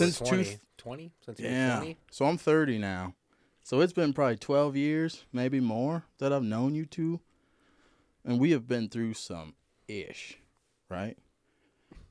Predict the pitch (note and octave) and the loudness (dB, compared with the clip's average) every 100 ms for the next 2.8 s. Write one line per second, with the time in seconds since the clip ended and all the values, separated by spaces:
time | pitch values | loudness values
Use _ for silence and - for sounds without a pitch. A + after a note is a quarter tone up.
0 | _ - C3 B2 B2+ G3 G#3 - D3+ D#3 | _ 0 4 6 8 8 4 -6 -6 -6
1 | - D#3 D3+ C3 A2+ A2+ A2 A2 G2+ G2 | -2 -2 0 0 -2 -4 -2 -2 -2 -4
2 | G#2 G2 F2+ F#2 B2 D#3 G#3+ | -8 -8 -10 0 6 6 6